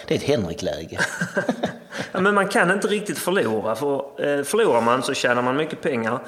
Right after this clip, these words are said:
Speaker 2: och vinner man så tjänar man extremt mycket pengar. Alltså,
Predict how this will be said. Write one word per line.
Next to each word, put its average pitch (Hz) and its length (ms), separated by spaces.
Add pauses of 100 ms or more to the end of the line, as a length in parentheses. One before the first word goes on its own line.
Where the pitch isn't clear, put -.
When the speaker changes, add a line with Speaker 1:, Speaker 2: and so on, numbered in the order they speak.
Speaker 2:
och 143 480
vinner 127 200
man 107 160
så 120 100
tjänar 110 260
man 107 120
extremt 107 440
mycket 117 240
pengar. 104 300 (200)
Alltså, 123 440